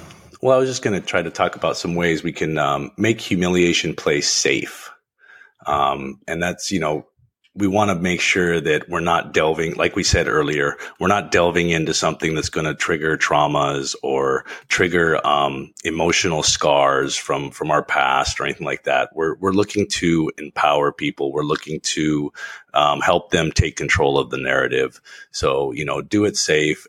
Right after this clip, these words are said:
And, uh, because there can, there can be psychological repercussions to this, and it can very much affect the relationship that you're trying to build and make stronger. So this is, like, like, like we said, this is psychological edge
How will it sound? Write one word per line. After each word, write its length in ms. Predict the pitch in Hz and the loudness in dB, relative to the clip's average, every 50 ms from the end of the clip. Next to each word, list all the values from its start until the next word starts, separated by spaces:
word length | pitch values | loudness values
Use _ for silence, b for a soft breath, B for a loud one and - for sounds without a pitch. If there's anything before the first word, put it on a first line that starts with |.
| - | -6
And, 200 | 69 69 69 67 | -4 -4 -4 -2
uh, 220 | 62 65 69 69 - - | 0 0 0 0 0 -2
because 280 | 78 - - 95 87 | -4 -2 -2 0 0
there 120 | 92 95 90 | 2 0 0
can, 500 | - - 104 98 101 95 92 92 90 - - _ _ _ _ _ _ _ - 92 85 - | 0 0 0 0 2 2 2 0 0 -2 -6 _ _ _ _ _ _ _ -18 -18 -6 -2
there 140 | - 95 92 | 0 0 0
can 360 | - - - 104 104 107 107 | 0 0 0 0 2 2 2
be 160 | 90 90 87 | 2 2 2
psychological 880 | 80 - - 95 85 82 - 82 82 78 78 78 76 78 - - 73 71 | 2 2 2 2 0 0 2 2 2 4 4 2 0 -2 -2 -4 -4 -2
repercussions 800 | 71 78 76 - - 69 - - - 82 80 - - 78 69 - | 0 0 -2 -2 -4 -8 -4 -2 0 2 2 2 0 -2 -4 -6
to 260 | - - - 87 82 | -6 -4 -2 -2 0
this, 300 | 71 73 67 65 - - | 2 2 0 0 0 -2
and 140 | 78 73 73 | -2 -2 -4
it 80 | 69 - | -4 -4
can 440 | - - 87 85 85 82 80 76 | -4 0 2 2 2 2 0 0
very 280 | 71 80 78 78 78 76 | 0 2 2 2 2 2
much 260 | 76 76 73 - - | 0 0 0 0 -2
affect 380 | 76 - - 82 76 76 - - | -2 -2 0 0 0 0 0 -2
the 100 | 69 67 | -2 0
relationship 640 | 71 71 71 73 76 - - 73 - - 71 65 - | 0 0 0 0 0 0 -2 -2 -2 -2 -2 -2 -4
that 100 | - - | -4 -4
you're 120 | 65 71 | -2 -2
trying 300 | - - 78 73 71 69 | 0 0 0 0 0 0
to 60 | 67 | -2
build 380 | 64 - 76 76 73 71 69 71 | 0 2 2 4 4 2 2 0
and 80 | 69 69 | -2 -2
make 140 | 65 67 - | -2 -4 -2
stronger. 560 | - - - 82 90 101 92 - 60 57 B B B B B B B B - | -2 -2 0 2 2 2 2 2 0 -2 B B B B B B B B -6
So 260 | - - 73 71 69 | -2 0 0 0 2
this 220 | 69 82 85 - - | 0 0 0 0 0
is, 220 | 85 78 - - B B B B B _ - | -2 -2 -2 -4 B B B B B _ -2
like, 240 | 82 82 - - | -2 -2 -2 -2
like, 220 | - 85 85 80 _ _ - | 0 0 0 -2 _ _ -4
like 220 | - 87 85 - | -2 -2 -2 -2
we 80 | 90 82 | -2 0
said, 320 | - - 104 90 82 - | 0 2 2 2 0 0
this 180 | 82 80 - - | -2 -2 -2 0
is 100 | 85 - | 0 0
psychological 1000 | - - 87 87 90 - 87 82 80 80 78 78 - - 76 - 78 76 76 - | 2 2 2 2 0 0 0 2 4 4 4 2 2 -2 -2 0 0 0 2 2
edge 240 | 73 73 73 73 - | 2 0 0 0 -4